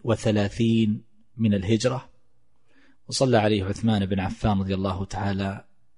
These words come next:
عنه وأرضاه. هذا أبو سفيان صخر بن حرب بن أمية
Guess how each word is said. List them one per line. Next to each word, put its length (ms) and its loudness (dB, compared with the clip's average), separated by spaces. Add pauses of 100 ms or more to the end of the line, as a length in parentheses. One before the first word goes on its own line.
(120)
عنه 240 -2
وأرضاه. 480 -4 (1700)
هذا 380 8
أبو 180 2
سفيان 640 2 (300)
صخر 400 2
بن 160 2
حرب 260 2
بن 260 -2
أمية 560 -2